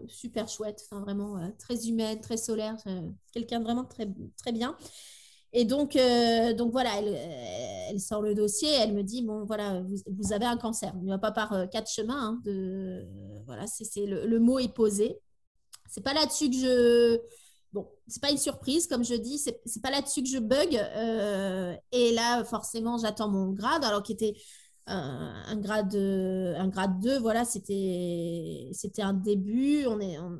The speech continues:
voilà, les pronostics étaient plutôt, étaient plutôt bons dans, lors de la biopsie.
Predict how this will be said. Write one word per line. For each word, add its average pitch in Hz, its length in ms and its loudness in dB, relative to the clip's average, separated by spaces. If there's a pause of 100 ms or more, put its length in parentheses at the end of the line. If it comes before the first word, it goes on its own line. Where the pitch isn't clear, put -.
(120)
voilà, 180 220 -4
les 190 80 -2
pronostics 226 500 0
étaient 208 200 0
plutôt, 196 640 -4
étaient 220 240 -2
plutôt 220 320 -6
bons 226 180 0
dans, 220 140 0
lors 196 160 -2
de 202 80 -2
la 196 140 0
biopsie. 202 560 2